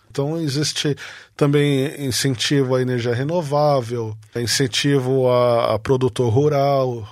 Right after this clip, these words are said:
existe um, uma série de incentivos dentro de uma simples conta de luz que a gente tá pagando ali.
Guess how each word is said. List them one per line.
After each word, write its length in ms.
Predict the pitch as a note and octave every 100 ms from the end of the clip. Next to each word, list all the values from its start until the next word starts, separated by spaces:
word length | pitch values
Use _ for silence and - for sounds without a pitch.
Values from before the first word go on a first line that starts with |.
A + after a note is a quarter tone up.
| -
existe 380 | C3+ B2+ - D3+
um, 420 | D#3 D3 D3 C3+
uma 140 | C3 B2+
série 420 | - D3 D#3 D#3+
de 100 | E3
incentivos 720 | D3 D#3+ D3 - C3 C3 B2+
dentro 640 | B2+ C3+ D#3+ E3+ F3+ F#3 - - - -
de 60 | G3+
uma 160 | D3
simples 440 | - - F3 G#3 -
conta 360 | F#3 F3 F3+
de 80 | E3
luz 320 | E3+ D3 D3
que 100 | -
a 20 | C#3+
gente 240 | C#3+ -
tá 120 | D3+
pagando 500 | - E3 C#3+ A#2 A2+
ali. 160 | G#2